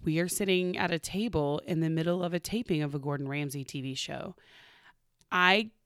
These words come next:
I honestly, you guys, honest to God, I never know what to do in that situation because I stick up for myself. I very mu-, I'm like, "If you wanna come at me, you have something to say, then I'll s-, I'll give it right back to you. Like, let's go."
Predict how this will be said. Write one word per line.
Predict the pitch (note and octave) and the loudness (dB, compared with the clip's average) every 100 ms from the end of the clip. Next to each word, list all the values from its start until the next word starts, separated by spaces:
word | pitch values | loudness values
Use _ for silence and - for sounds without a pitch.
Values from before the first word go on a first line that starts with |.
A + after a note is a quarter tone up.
| _ _ - - _ | _ _ -20 -20 _
I | - G3+ A3+ | -6 -2 0
honestly, | G3 F#3 G3 A#3+ | 4 4 2 0
you | A3 A3 | -2 2
guys, | A3 A3+ - | 2 2 2
honest | G3 G3 G3 | 2 4 2
to | G#3+ | -2
God, | F3 E3 D3+ D3 - | 2 4 6 2 -2
I | F3 E3+ - _ - | -4 -4 -6 _ 0
never | F3 F3 F3 G#3 | 4 6 6 4
know | G3+ E3 | 6 6
what | E3 D#3+ | 6 2
to | - | -2
do | C#3+ D3+ D#3 | 0 2 2
in | D3 | 0
that | D3 E3 | -2 -4
situation | - D3 D3+ C#3 D#3 E3+ - | -6 -4 -4 -4 -4 -4 -6
because | F#3+ E3 F#3 - - | -4 0 0 0 -2
I | F#3 F#3+ G#3+ A#3+ B3+ - - - _ _ _ _ - | 2 4 2 0 -4 -8 -20 -20 _ _ _ _ -10
stick | - C4 A#3 | 0 2 4
up | G#3 | 2
for | F#3+ | 4
myself. | E3 C#3 - C3+ - - _ _ A#4 | 2 2 2 0 0 -8 _ _ -4
I | A3+ B3 | 0 0
very | F#3+ G#3 A#3+ A3+ | 2 2 2 2
mu-, | G#3+ | 2
I'm | G#3+ | 2
like, | G#3+ G#3 G3+ | 2 0 -2
"If | A3+ | 0
you | A3+ | 2
wanna | B3+ B3+ | 2 2
come | G#3+ | 2
at | F#3 - | 2 2
me, | G#3 | 4
you | G3 | 2
have | F3 | 2
something | F3+ F3 F#3 | -2 0 0
to | F3+ | 0
say, | - D3+ D#3 G#3+ C#4 | 2 4 4 2 0
then | A#3 B3+ | -2 0
I'll | C4 C4+ | 0 0
s-, | - - | -4 2
I'll | A#3+ A#3+ | 2 4
give | A#3+ | 2
it | A#3 | 4
right | A#3 A3 | 2 2
back | A3 B3 | -2 -2
to | F#3+ | -2
you. | D#3 C#3 | 0 2
Like, | D#3 D#3+ | 0 0
let's | E3 E3+ - | 0 -2 0
go." | A#3 C4 D#3 - | 2 2 2 -2